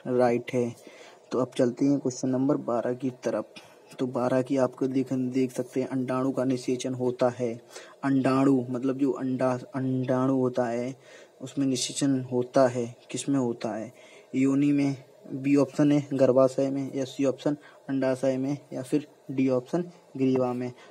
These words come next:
तो guys, यहाँ पर option ये है ए और B, ये तो दोनों हो ही नहीं सकते। तो सी, यहाँ पर ये confirm है कि ये तो नहीं हो सकते। तो option क्या ले गया है? Last वाला है ग्रीवा नाल में।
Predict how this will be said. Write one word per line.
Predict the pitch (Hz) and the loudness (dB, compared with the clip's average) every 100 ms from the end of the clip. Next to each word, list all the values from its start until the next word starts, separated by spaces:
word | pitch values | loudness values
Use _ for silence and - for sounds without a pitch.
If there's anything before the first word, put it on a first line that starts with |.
| - - | -10 -2
तो | 147 | 0
guys, | 147 160 - 147 | 2 0 0 -2
यहाँ | 139 | 0
पर | 135 160 | 2 2
option | 151 - - 139 - - 143 | 2 -4 -6 -4 -4 -4 -2
ये | 135 139 | 0 2
है | 147 147 | 0 0
ए | 139 139 135 - - | 0 0 -4 -12 -12
और | 160 131 | -4 -4
B, | 131 135 131 131 - - - | 0 0 0 -4 -20 -18 0
ये | 147 | 0
तो | 139 151 | 4 2
दोनों | 139 143 139 | 4 2 4
हो | 139 | 4
ही | 143 | 4
नहीं | 147 | 4
सकते। | 143 - - 135 | 2 -2 0 0
तो | 143 | 2
सी, | 135 - 143 135 131 - - - - | -2 2 4 4 0 -18 -20 -16 -6
यहाँ | 139 | -4
पर | 139 | 0
ये | 143 147 | 0 2
confirm | 151 139 151 147 | 2 4 6 8
है | 151 147 | 6 6
कि | 147 | 4
ये | 139 143 | 4 6
तो | 143 | 4
नहीं | 139 139 | 4 2
हो | |
सकते। | 131 - - 135 131 - - | 0 -6 -2 -2 -2 -8 -6
तो | 143 131 | 0 0
option | 131 - 147 | 0 -2 -4
क्या | 143 135 | 0 0
ले | 131 131 | 2 2
गया | 139 165 | 2 0
है? | 180 175 - | -2 -4 -8
Last | 143 123 - 131 | -2 -2 -2 -4
वाला | 120 113 | -2 -4
है | 123 - - - 131 | -10 -16 -20 -10 -4
ग्रीवा | 131 127 135 156 - | -2 -2 -4 -8 -8
नाल | 131 123 117 | -6 -6 -6
में। | 123 120 | -6 -8